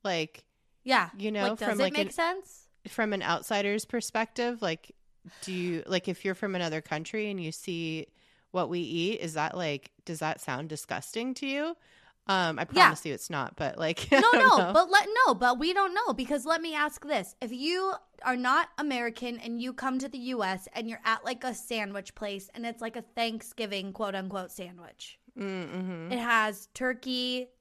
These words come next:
Speaker 2: maybe there's stuffing on it, maybe there's cranberry sauce on it. Like,
Speaker 1: Mm-hmm.
Speaker 2: like, if you ordered that as someone who doesn't have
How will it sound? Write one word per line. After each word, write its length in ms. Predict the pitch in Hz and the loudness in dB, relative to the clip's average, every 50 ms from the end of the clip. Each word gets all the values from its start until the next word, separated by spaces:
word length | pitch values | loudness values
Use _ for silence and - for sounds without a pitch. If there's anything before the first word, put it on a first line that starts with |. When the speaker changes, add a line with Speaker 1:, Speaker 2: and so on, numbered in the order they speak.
| _ _ - | _ _ -8
Speaker 2:
maybe 220 | 226 247 240 254 | -6 -4 -4 -2
there's 200 | 240 254 254 254 | -2 -2 -2 -2
stuffing 540 | - - - 247 233 220 - 254 240 233 233 | -6 -8 -2 0 0 0 0 0 -2 -2 -2
on 180 | 220 226 220 220 | -2 -2 -2 -2
it, 220 | 220 226 220 - | -2 -2 -4 -4
maybe 200 | 220 220 220 233 | -2 -2 -2 0
there's 200 | 226 233 220 220 | 0 -2 -2 -4
cranberry 500 | - - 226 226 214 208 208 208 214 214 | -6 -6 -4 -4 -4 -2 -2 -2 -2 -4
sauce 380 | 196 - 226 208 202 202 202 - | -4 -4 -2 -2 -2 -2 -2 -4
on 220 | 208 196 196 190 | -4 -4 -4 -4
it. 260 | 190 190 190 185 185 - _ _ _ _ _ _ - | -4 -4 -4 -4 -6 -10 _ _ _ _ _ _ -8
Like, 240 | 185 185 202 202 160 | -2 0 0 0 0
Speaker 1:
Mm-hmm. 160 | 156 165 190 202 - _ _ _ _ _ _ _ _ _ _ _ - | -2 -6 -10 -12 -14 _ _ _ _ _ _ _ _ _ _ _ -2
Speaker 2:
like, 280 | 240 240 226 233 - _ _ _ - _ _ _ _ _ _ - | -2 -2 -2 -2 -10 _ _ _ -20 _ _ _ _ _ _ -6
if 160 | 233 233 - | -6 -4 -4
you 200 | 233 269 311 294 | -4 -2 -2 -2
ordered 400 | - 262 302 339 339 311 269 - | -2 0 0 0 0 0 -2 2
that 240 | 220 214 220 208 214 | 2 2 2 2 0
as 100 | 196 - | -4 -4
someone 360 | - 254 240 247 247 240 233 | -2 -2 -2 0 -2 -4 -6
who 160 | 214 208 226 | -6 -6 -8
doesn't 500 | 180 - - 233 233 240 233 254 240 226 | -8 -8 -4 -2 -2 0 0 -2 -4 -6
have 420 | 214 190 208 214 202 202 202 185 | -4 -2 2 2 4 4 2 0